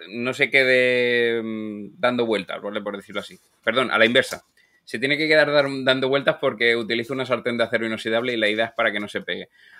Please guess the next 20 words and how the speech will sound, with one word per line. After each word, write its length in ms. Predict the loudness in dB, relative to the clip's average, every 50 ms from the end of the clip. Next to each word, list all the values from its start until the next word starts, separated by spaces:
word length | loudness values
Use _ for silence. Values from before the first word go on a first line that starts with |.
| -20 2 2
Añades 360 | 4 6 6 4 4 4 2
el 80 | 4 4
aceite, 440 | 4 6 6 4 4 4 2 0 2
le 120 | 2 2 2
bajas 280 | 2 4 2 2 0
el 120 | 0 -2 -4
fuego 480 | -2 0 0 0 2 0 0 -2 -4 _
y 160 | -4 -4 -4 -2
pones 300 | 0 0 0 0 0 -2
el 80 | -4 -2
huevo. 280 | 0 0 0 0 0
Entonces 320 | -2 -4 -6 -6 -6 -6 -4
se 80 | 0
va 160 | 2 2 2
cociendo 480 | 2 0 -4 -2 -2 -2 -2 0 -2 0
lo 140 | -2 -2 -4
que 80 | -6 -12
es 80 | -8
la 180 | -2 -2 -2 0
clara, 380 | 2 4 4 4 4 0 -6